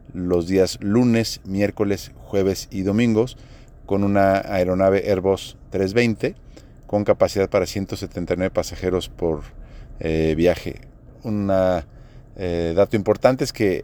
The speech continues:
durante el día de hoy, el cinco de mayo, todos los interesados podrán adquirir boletos para conectarse a Los Cabos con un costo especial por apertura de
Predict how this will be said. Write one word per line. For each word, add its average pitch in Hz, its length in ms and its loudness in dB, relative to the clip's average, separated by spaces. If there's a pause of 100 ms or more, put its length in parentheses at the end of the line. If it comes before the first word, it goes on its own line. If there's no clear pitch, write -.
(100)
durante 90 360 0
el 87 160 -2
día 104 160 6
de 113 100 8
hoy, 143 140 6
el 127 100 -2
cinco 101 300 -4
de 98 60 0
mayo, 117 320 2 (480)
todos 113 160 6
los 104 160 0
interesados 101 500 2
podrán 101 380 2
adquirir 98 360 -2
boletos 95 520 0
para 90 220 0
conectarse 90 540 -4
a - 20 0
Los 90 180 -6
Cabos 98 420 0 (480)
con 95 200 0
un 98 100 -2
costo 98 540 2
especial 92 400 -4
por 98 120 4
apertura 92 520 2
de 90 200 0